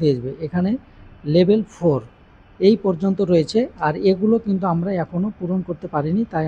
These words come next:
আমাদেরকে এই লেবেলগুলো দেওয়া হয়নি। তা আমরা কিন্তু চাইলে এখান থেকেও ভিডিও পোস্ট করতে পারি। আপনারা য-, আমরা যদি এখানে একটা ক্লিক করি রিল স্ট্রিক চ্যালেঞ্জ, তাহলে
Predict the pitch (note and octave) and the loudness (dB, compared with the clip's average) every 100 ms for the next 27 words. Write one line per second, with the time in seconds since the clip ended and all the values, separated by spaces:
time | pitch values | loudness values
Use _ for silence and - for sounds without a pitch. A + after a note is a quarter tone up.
0 | D3+ D#3+ D#3+ E3+ D#3+ D#3 D#3+ F3 G#3 D#3+ | 0 -2 -2 -2 0 0 -2 -4 -2 0
1 | C3+ B2+ A2+ - - - - - - D3 | 0 -2 -8 -14 -20 -20 -20 -12 0 4
2 | F#3+ A3 G#3+ G#3 G#3 F3+ E3+ G#3 - G#3 | 4 4 2 0 2 2 2 -2 -4 -2
3 | G3+ A3+ A3+ A3+ B3+ G3 D#3+ E3+ F#3+ E3+ | 0 2 2 0 -2 0 2 2 2 -2
4 | - D#3 C3+ B2+ A#2+ - - - - - | -2 -6 -4 -6 -6 -12 -20 -20 -20 -8
5 | - D3+ G#3+ G#3+ A3 F3 G#3 D#3+ F3+ G3+ | -2 0 4 4 4 2 -4 2 4 4
6 | G3+ F3 D3+ F3 A#3+ - F#3+ F#3 F#3+ F#3+ | 2 0 0 -2 -6 -8 -6 -2 -2 -2
7 | G#3 F#3 F#3 F3 - C#3+ D#3 A3+ - D3 | -6 -8 -4 -6 -4 -4 -4 -6 -8 -6
8 | D3 G3 G#3 - - - - G3+ - - | 0 0 0 -8 -12 -14 -10 -10 -6 -2
9 | D#3 E3 G#3 A#3 - - - - - E3+ | 2 4 2 0 -8 -20 -20 -20 -2 2
10 | F3+ | 4